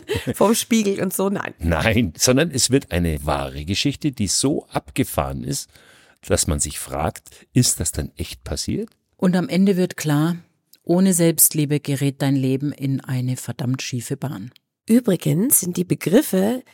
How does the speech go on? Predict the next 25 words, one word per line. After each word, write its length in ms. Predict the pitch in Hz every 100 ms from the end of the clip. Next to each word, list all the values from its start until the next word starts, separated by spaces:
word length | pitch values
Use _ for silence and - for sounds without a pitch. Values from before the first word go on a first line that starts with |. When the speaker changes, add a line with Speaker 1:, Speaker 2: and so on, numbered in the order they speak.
| -
Speaker 1:
die 100 | 175
noch 260 | 165 180 -
ganz 340 | - 190 - -
oben 320 | 202 247 185
im 200 | - 160
Google-Ranking 720 | 214 247 185 170 165 170 160
stehen, 540 | - - 147 180 226
wenn 180 | 185 165
du 260 | 160 156 156
fragst, 580 | - 160 160 - - -
was 180 | 160
sind 160 | 202 175
denn 80 | 160
die 60 |
meist 340 | 147 156 190 -
gegoogelten 480 | 165 156 180 175 165
Begriffe 720 | 151 - 165 - 165 165 170 - _ -
im 160 | 165
Thema 400 | - 160 160 156
Sexualität, 760 | 151 170 - 170 160 - 170 165
Beziehung, 460 | 147 - 170 160 151
Liebe, 400 | 160 170 190 294 - - _ _ _ _ -
toxische 540 | 170 - - 165 160
Beziehung, 640 | 156 - 165 175 202 330 - _ _ _
Bindungsangst, 1160 | 240 254 202 160 147 - - 139 175 277 - -